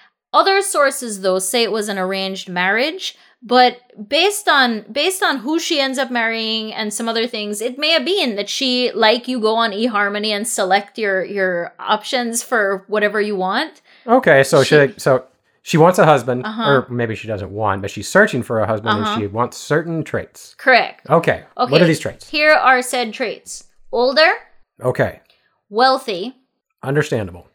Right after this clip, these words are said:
Speaker 1: Away as much as possible.
Speaker 2: That's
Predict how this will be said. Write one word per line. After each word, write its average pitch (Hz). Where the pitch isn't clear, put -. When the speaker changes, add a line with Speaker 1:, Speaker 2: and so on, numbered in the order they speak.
Speaker 1:
Away 262
as 226
much 247
as 208
possible. 196
Speaker 2:
That's 117